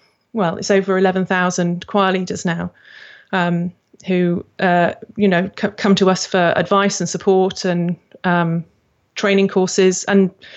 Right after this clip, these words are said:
most recently, actual music. We've now, um, started being music publishers in a small way on the website.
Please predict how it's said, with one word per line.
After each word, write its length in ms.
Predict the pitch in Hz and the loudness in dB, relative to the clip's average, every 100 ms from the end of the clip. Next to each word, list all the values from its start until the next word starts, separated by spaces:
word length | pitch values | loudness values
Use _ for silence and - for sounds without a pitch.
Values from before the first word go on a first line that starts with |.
| - - | -16 -2
most 260 | 202 196 | 0 0
recently, 500 | 185 170 - 175 180 - - - - | -2 -4 -6 -6 -6 -8 -20 -20 -10
actual 380 | - - - 233 | -8 -6 -4 -2
music. 440 | 240 269 151 - | -2 -2 -4 -4
We've 220 | 185 180 190 | -4 -6 -4
now, 240 | 185 175 - - | -4 -4 -8 -12
um, 300 | - 180 180 | -6 -2 -2
started 500 | 180 - 190 - 175 | -4 0 0 0 -2
being 240 | - 180 180 | 0 2 4
music 300 | 208 202 - | 4 4 0
publishers 400 | 180 165 165 160 | -2 -2 -2 0
in 80 | 165 | -2
a 40 | |
small 240 | - 170 | 2 2
way 140 | 165 170 | 2 2
on 120 | 165 | 2
the 40 | 170 | 2
website. 460 | 175 - - - | 2 0 -4 -4